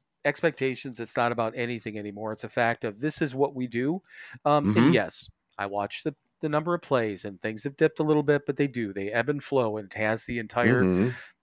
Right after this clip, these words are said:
Speaker 1: for a hundred four episodes, it ebbs and flows. So I'm not worried about that anymore. But, um, if anyone's out there listening, same thing we always say, you know, if, if this does anything for you, and Mike,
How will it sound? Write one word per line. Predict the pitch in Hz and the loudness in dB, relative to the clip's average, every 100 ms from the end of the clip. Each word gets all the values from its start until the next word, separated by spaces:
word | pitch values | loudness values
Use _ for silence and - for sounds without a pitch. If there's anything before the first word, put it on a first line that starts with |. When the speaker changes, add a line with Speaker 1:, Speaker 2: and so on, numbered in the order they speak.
| _ - | _ -8
Speaker 1:
for | 117 | -6
a | 107 | -2
hundred | 139 151 | -2 -2
four | 139 151 139 | 0 4 4
episodes, | 135 - 135 127 120 | 0 -4 -2 -2 -4
it | 117 | -4
ebbs | 107 117 | -4 -8
and | 104 | -6
flows. | 113 101 - | -4 -4 -4
So | |
I'm | 110 | -4
not | 113 | -2
worried | 123 143 135 | 4 4 6
about | 123 110 | 4 2
that | 117 110 | 0 -4
anymore. | 107 110 143 123 101 - | -6 -6 -2 -2 -4 0
But, | 156 127 - - - - | 4 2 0 -14 -20 -4
um, | 151 135 123 117 - | 2 2 0 -8 -6
if | - | 0
anyone's | 220 254 233 | 2 2 0
out | 220 | 0
there | 208 | 0
listening, | 180 190 151 117 | -2 -4 -4 -6
same | - 143 | -4 -4
thing | 170 156 | -2 0
we | 151 | 2
always | 156 147 | 4 2
say, | - 170 | 2 0
you | 110 | 0
know, | 117 117 | -2 -2
if, | 139 139 - - - - | 2 0 0 -16 -16 -10
if | 135 | -2
this | 196 214 | -2 -2
does | - 175 180 | 0 0 2
anything | 180 135 117 110 | -2 -6 -8 -10
for | - 107 | -10 -10
you, | 110 | -8
and | 110 | -4
Mike, | 120 180 | 0 0